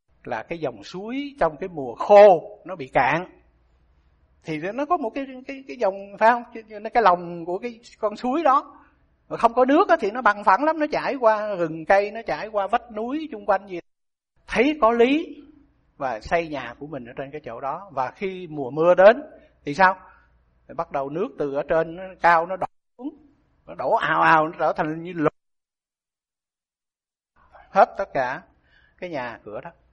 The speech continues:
Trong khi người khôn trên một cái nền đúng đắn. Chúa nói đến cái điều đó là gì? Ai nghe lời ta và làm theo thì giống như một người khôn ngoan xây cất nhà mình ở trên vần đá.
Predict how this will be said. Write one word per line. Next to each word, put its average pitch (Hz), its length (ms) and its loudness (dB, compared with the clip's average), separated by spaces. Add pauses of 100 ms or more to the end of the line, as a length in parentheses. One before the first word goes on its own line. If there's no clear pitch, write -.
(600)
Trong 175 120 -4
khi 180 120 -10
người 139 200 -10
khôn 165 340 -4 (1700)
trên 185 180 -2
một 139 120 -8
cái 196 80 -6
nền 143 220 -2
đúng 156 180 -10
đắn. 196 140 2 (640)
Chúa 247 120 -6
nói 285 280 2
đến 294 140 4 (240)
cái 240 100 -2
điều 175 160 -4
đó 170 160 2
là 214 80 0
gì? 151 240 -6
Ai 202 300 0
nghe 208 320 0
lời 151 200 4
ta 190 220 2
và 151 60 -2
làm 139 260 -2
theo 180 300 0
thì 135 80 -12
giống 170 180 -6
như 226 100 -12
một 160 80 -10
người 143 220 -6
khôn 175 280 -6
ngoan 160 280 -4
xây 156 160 -6
cất - 260 -6
nhà 131 260 -8
mình 107 300 -18
ở 110 220 -18
trên 123 140 -12
vần 101 180 -18
đá. 113 240 -10